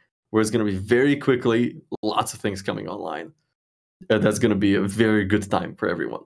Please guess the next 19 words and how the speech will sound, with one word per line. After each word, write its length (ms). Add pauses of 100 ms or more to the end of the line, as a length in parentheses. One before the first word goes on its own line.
It's 140
just 220
that 200
we 120
have 220
to 340 (880)
get 220
over 200
this 180
bump 420 (120)
until 360
four 260 (100)
point 200
oh, 120
where 440 (1000)
they 100 (100)
can't 460
do 240
much 760